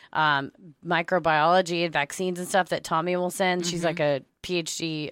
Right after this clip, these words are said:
Speaker 1: uh, professor.
Speaker 2: Oh, from
Speaker 1: And
Speaker 2: TikTok?
Speaker 1: Mm-hmm.
Speaker 2: Mm-hmm.
Speaker 1: And just, like, knowing that there are certain experts out there that you can kind of call on when you don't understand something in general, like me when I had to look up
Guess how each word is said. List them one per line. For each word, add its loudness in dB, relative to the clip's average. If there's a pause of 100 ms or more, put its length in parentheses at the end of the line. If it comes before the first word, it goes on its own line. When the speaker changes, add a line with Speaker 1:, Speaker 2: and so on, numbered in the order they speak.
Speaker 1:
uh, 0
professor. 0
Speaker 2:
Oh, 2
from -8
Speaker 1:
And -12
Speaker 2:
TikTok? 2
Speaker 1:
Mm-hmm. -20 (320)
Speaker 2:
Mm-hmm. 4
Speaker 1:
And 2
just, 0
like, 2
knowing 4
that 4
there 4
are 0
certain 0
experts -2
out 2
there -2
that -4
you -6
can -4 (120)
kind 0
of -2
call 2
on 4
when 0
you 2
don't 2
understand -2
something -4
in -2
general, 0
like -2
me -4
when -4
I 0
had -2
to -8
look -4
up 0